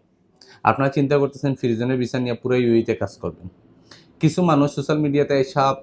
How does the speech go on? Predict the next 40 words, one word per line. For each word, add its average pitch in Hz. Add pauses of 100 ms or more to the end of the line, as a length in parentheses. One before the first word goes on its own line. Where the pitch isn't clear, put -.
মানে 113
ধুমধামে 139 (200)
ফ্রি -
জোনের 117
ভিসা 120
বিক্রি 110
করতেছে, 98 (360)
তারপর 113
বলছে 120
আমাদের 113
কাছে 120
ফ্রি 117
জোনের 113
ভিসা 110
আছে, 104
এন 110
তেন 107
বিভিন্ন 143
কিছু। 98 (640)
তা 117
আপনারা 147
কবে 147
শুধরাইবেন? 98 (380)
আর 107
আপনারাও 139
যারা 120
সাধারণ 117
মানুষ, 101 (420)
এগুলা 117
দেখা 107
ওদের 101
কাছে -
যাইতেছেন, 101
গা 101
টাকা 107
পয়সা 107
দিয়ে 101
ধোঁকা 101
খাইতে-, 85
খাইতেছেন। 90